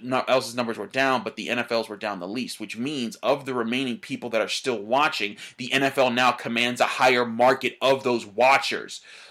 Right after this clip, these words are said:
So all that means is that the N F L's product became that much more valuable. And it wasn't because anyone was not watching because of protesting. People aren't watching because there's new ways to watch.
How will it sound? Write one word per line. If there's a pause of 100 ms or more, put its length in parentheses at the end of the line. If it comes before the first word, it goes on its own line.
So (600)
all
that
means
is
that (140)
the
N
F
L's
product
became
that
much
more
valuable. (160)
And
it
wasn't
because
anyone
was
not
watching
because
of
protesting.
People
aren't
watching
because
there's
new
ways
to
watch.